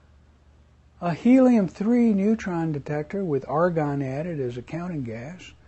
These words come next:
measures thermal neutrons and has an efficiency of about seventy-seven percent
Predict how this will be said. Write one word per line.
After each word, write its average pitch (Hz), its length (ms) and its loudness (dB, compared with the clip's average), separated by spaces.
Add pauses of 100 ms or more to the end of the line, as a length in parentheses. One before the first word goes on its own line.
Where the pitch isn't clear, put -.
(380)
measures 160 580 -4
thermal 214 360 2
neutrons 151 680 -4
and 156 120 -8
has 165 380 -6
an 160 160 -6
efficiency 165 720 -8
of 165 120 -8
about 156 280 -6
seventy-seven 147 760 -6
percent 135 560 -10